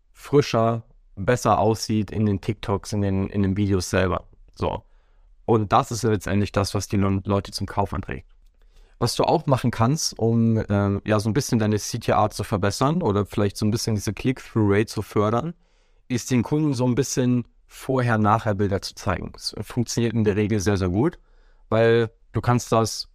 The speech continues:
zum Beispiel bei, bei Story-Ads kannst du das sehr, sehr nice mit Splitscreens einbauen. Ein Splitscreen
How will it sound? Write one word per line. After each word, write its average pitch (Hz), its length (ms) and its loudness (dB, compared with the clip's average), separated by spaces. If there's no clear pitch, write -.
zum - 120 -8
Beispiel 98 260 0
bei, - 300 -2
bei - 200 -8
Story-Ads 120 760 0
kannst 98 240 -4
du - 40 -4
das 92 240 -4
sehr, 110 200 2
sehr 101 120 0
nice 95 420 0
mit 95 320 0
Splitscreens - 720 0
einbauen. - 440 -2
Ein 113 80 -6
Splitscreen 139 800 0